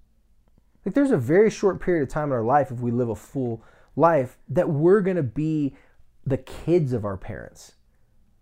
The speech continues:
Like, yeah, we are for a while, and then, you know, we're kinda like mooches for them, from them for the first couple years of adulthood, <laughs> pretending we're on, we're our own, but we're really still needing them for lots of things. And then we become independent, and then the cycle repeats itself.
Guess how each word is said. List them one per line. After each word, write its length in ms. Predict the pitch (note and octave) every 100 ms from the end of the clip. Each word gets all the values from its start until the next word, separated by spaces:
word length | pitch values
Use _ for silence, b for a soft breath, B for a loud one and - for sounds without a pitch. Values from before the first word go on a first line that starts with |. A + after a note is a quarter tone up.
| _
Like, 180 | - E3+
yeah, 420 | F3+ A#3 F3 A2 G#2+
we 200 | C#3+ F#3
are 180 | F3+ E3+
for 140 | E3
a 40 | B2+
while, 560 | A2+ G2+ A#2+ D#3+ F#3 -
and 160 | C#3+
then, 260 | D3 D3+ D3 b b b -
you 80 | D3+
know, 140 | D3
we're 160 | D3 D3
kinda 420 | D#3+ D3+ D3 C3+
like 180 | C3 A#2+
mooches 480 | B2 C3+ C3 C#3
for 280 | - - C3
them, 320 | C3 B2+ B2+
from 180 | B2 C3+
them 220 | B2+ B2
for 100 | C3
the 80 | A#2+
first 260 | G#2+ B2+ -
couple 240 | B2+ B2
years 140 | B2 B2
of 60 |
adulthood, 640 | A#2+ C3 - A3+ G3 G3+ C#4 C#4+ B
<laughs> 40 | -
pretending 500 | G3 F#3+ G3+ G3 F#3
we're 140 | F3
on, 160 | D#3+ E3
we're 160 | D#3+ -
our 220 | D3 C3
own, 260 | C3 C3+
but 140 | C3+ B2+
we're 80 | B2
really 240 | B2+ B2
still 180 | - A#2+
needing 320 | A#2 A#2 A2+
them 160 | A2+ A2+
for 140 | A#2+
lots 240 | A2 A2
of 100 | A2+
things. 320 | - A#2 C3 C#3 b b -
And 100 | E3
then 100 | F#3+
we 80 | F#3+
become 300 | F#3 F#3+ F3+
independent, 580 | F3 D#3+ D#3+ E3+ F3+ -
and 140 | B2+
then 100 | B2
the 80 | A2
cycle 600 | - - B2 D3 E3+ E3
repeats 400 | D3 - E3 D#3+
itself. 420 | C#3 - C3 B2+